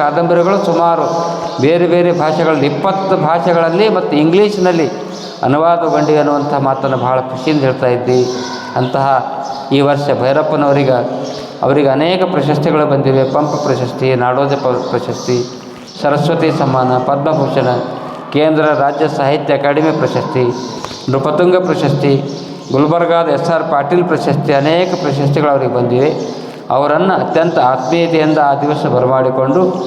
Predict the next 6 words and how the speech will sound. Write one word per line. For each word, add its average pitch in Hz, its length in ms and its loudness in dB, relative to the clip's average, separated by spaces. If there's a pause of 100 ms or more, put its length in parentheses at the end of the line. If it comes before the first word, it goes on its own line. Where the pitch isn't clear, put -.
(340)
ಅವರೀಗ 151 340 2 (760)
ಶ್ರೀ 147 160 2
ಭೈರಪ್ಪರವರ 156 720 2
ಅಪ್ರತಿಮ 165 460 0
ಸಾಧನೆಯನ್ನು 143 600 0
ಪರಿಗಣಿಸಿ, 127 520 0